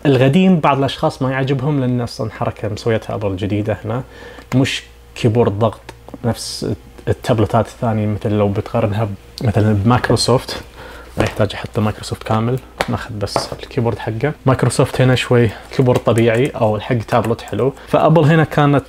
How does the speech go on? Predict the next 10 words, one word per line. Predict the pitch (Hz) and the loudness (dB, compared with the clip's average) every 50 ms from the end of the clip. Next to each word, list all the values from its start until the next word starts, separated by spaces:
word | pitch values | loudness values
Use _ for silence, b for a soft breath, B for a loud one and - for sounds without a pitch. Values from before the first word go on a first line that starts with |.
| - - | -8 -10
بحركة | - - 135 131 120 - 127 | -6 -2 -2 -2 0 0 0
غير. | 107 113 117 127 135 - - B B B B B B B B B B B B - - - - - - - - - - - - - - - - - - | 0 0 0 -2 -2 -4 -8 B B B B B B B B B B B B -20 -20 -20 -20 -20 -20 -20 -20 -20 -20 -20 -20 -20 -20 -20 -6 -2 2
أنا | 220 233 220 | 4 4 6
عجبتني، | 214 208 196 151 127 - - 123 131 156 165 - - - - - | 6 6 6 6 4 4 2 2 2 0 -2 -4 -10 -20 -20 -18
استخدامي | - - - 127 117 131 123 117 113 | -8 -6 -6 -4 -2 -2 -2 0 0
طبيعي | - 113 104 117 120 113 113 | -2 -2 0 0 0 0 0
له | 107 113 107 107 107 | 0 0 -2 -2 -2
وعاجبني. | 104 107 104 104 104 113 117 123 143 - - - | -2 -2 -2 -2 -2 -2 -2 -2 -4 -6 -2 2
فالجهاز | 240 226 196 190 226 196 214 214 214 185 185 | 4 4 4 6 6 6 6 6 6 6 4
الجديد | 190 165 165 190 190 208 202 180 | 4 4 4 4 4 4 4 2